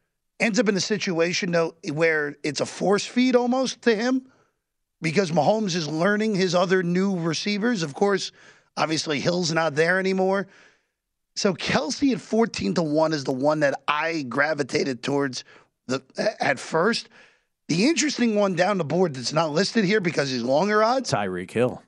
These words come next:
Speaker 1: Tyreek Hill, twenty-five to one is interesting. The one problem that he will have to win this is that him and Waddle very easily could end up splitting, and that would obviously hurt both of them in this market. Hunter Renfrow at twenty-five to one is also interesting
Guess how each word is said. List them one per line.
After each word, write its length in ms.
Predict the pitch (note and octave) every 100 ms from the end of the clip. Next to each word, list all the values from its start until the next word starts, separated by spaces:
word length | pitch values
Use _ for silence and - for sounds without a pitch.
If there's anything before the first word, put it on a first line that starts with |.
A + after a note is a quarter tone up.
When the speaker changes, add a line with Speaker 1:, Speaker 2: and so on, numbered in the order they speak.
| -
Speaker 1:
Tyreek 440 | E3 F3+ B3 G#3
Hill, 160 | A#3 A#3+
twenty-five 640 | - A3+ A#3 - A3 G3
to 80 | G#3+
one 160 | G#3+
is 120 | G#3+
interesting. 580 | G3 F#3+ G#3 - G#3 G3+ - - _
The 60 | -
one 200 | D3+ D3+
problem 280 | G3+ G3+ F3+
that 120 | E3+
he 120 | F#3+
will 160 | G#3 F3
have 200 | F3+ D#3
to 80 | D#3
win 200 | D#3 D#3
this 220 | D3+ -
is 140 | C#3
that 120 | D#3
him 140 | D3 G#3+
and 120 | D3
Waddle 500 | D3+ F3 D#3 C#3+ - _ _ _ _
very 320 | D#3+ A3+ A3 F#3+
easily 460 | G#3 G3 E3+ E3
could 180 | C3+ F3+
end 200 | D#3+ D#3+
up 120 | D3
splitting, 600 | - - D#3 F3 A3 A#3 - _ _ _ _ _ _ -
and 180 | E3+
that 160 | E3 E3+
would 100 | D#3+
obviously 480 | D#3+ D3+ D3 - D3
hurt 240 | D#3+ B2+
both 260 | C3 G3 -
of 60 |
them 180 | D3 C3
in 60 | B2
this 200 | A#2+ A#2
market. 420 | B2 A#2+ - B2+ - - _ _ _ _ _ _ -
Hunter 300 | C4+ G4 F#4
Renfrow 480 | A#3 B3 - E3
at 80 | C3+
twenty-five 640 | - G3+ G#3 C#3+ F3 E3+
to 100 | C#3
one 200 | D3 D#3
is 100 | C#3+ C3
also 520 | - E3 D#3+ C#3+ A#2
interesting 560 | G#2 - G#2 - G#2+